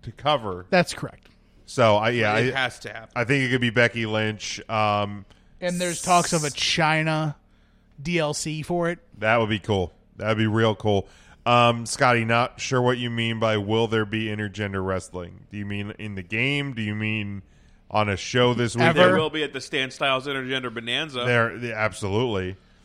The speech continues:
Speaker 1: Um,
Speaker 3: Tickets
Speaker 1: no, I
Speaker 3: are
Speaker 1: don't think it'll be
Speaker 3: selling fast
Speaker 1: Rousey
Speaker 3: for that.
Speaker 1: because Rousey is away for, for right now.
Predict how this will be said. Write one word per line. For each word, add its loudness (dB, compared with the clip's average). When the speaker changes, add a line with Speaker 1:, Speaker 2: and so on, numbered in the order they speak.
Speaker 1:
Um, 4
Speaker 3:
Tickets -4
Speaker 1:
no, 6
I 8
Speaker 3:
are 6
Speaker 1:
don't 4
think 4
it'll 2
be 2
Speaker 3:
selling 2
fast 4
Speaker 1:
Rousey 2
Speaker 3:
for 0
that. 0
Speaker 1:
because -2
Rousey 2
is -4
away -2
for, -8
for -12
right -8
now. -14